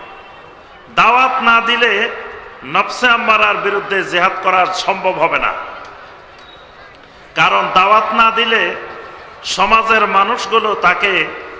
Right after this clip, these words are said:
দোষ ত্রুটিগুলো দেখাই দিবে না। যতক্ষণ মানুষ দাওয়াত দেয় না, ততক্ষণ কেউ তার কোনো দোষ ত্রুটি ধ-, তুলে ধরে না। যখনই আপনি আমি সমাজে মানুষকে দাওয়াত দেওয়া শুরু করব,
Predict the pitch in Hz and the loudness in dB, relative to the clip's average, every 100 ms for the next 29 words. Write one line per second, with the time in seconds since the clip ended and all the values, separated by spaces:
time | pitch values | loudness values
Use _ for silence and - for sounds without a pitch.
0 | - 202 240 254 - - 240 247 226 233 | -4 2 4 2 -2 -4 -2 -2 -2 0
1 | 220 - - 208 202 175 160 120 - - | 0 2 2 0 2 0 0 -2 -4 -8
2 | - - - - - - - - - - | -14 -18 -20 -20 -20 -20 -20 -20 -20 -20
3 | - - - - - 185 262 262 269 254 | -20 -20 -20 -8 -2 2 2 2 0 2
4 | 247 240 226 214 202 208 202 202 190 175 | 2 2 0 2 4 4 2 0 2 2
5 | 160 202 214 196 262 269 - 220 240 233 | 2 2 2 0 0 0 -2 0 2 2
6 | 208 - - - - - 190 202 202 220 | 0 -4 -10 -14 -6 2 2 2 0 0
7 | 240 220 233 226 - 214 214 202 165 196 | 2 4 2 0 -2 -2 0 0 0 -2
8 | - 208 220 196 160 127 104 - - - | -2 0 2 4 2 0 -2 -6 -12 -16
9 | - - - - - - - - 233 262 | -18 -20 -20 -20 -20 -20 -2 0 2 2
10 | 294 294 277 233 233 220 220 208 202 196 | 2 2 2 2 2 2 0 0 2 2
11 | 190 196 180 190 - 190 185 190 185 185 | 2 0 0 0 -4 0 4 4 4 2
12 | 175 170 190 190 202 220 233 269 | 2 0 -2 -4 0 2 2 2